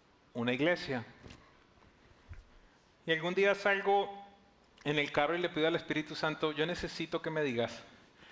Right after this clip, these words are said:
en dónde está el edificio donde nos vamos a congregar como iglesia".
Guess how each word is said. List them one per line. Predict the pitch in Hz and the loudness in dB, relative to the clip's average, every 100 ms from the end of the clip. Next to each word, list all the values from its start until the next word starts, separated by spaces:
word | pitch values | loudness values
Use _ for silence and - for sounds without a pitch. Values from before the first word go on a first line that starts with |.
| - - - - | -20 -20 -16 -4
en | 139 135 | -2 0
dónde | 143 147 151 | 0 2 0
está | 151 170 | 0 0
el | 151 | 2
edificio | 151 151 - 127 - 120 113 - - | 0 -2 -6 -8 -4 -4 -4 -8 -16
donde | 120 127 127 | -4 -2 0
nos | 123 113 | 0 0
vamos | 120 131 139 - - - | 0 0 -4 -8 -12 -10
a | 123 | -6
congregar | 127 127 120 113 110 | -4 -2 0 0 -2
como | - 113 | -4 -6
iglesia". | 110 104 98 - | -6 -6 -8 -12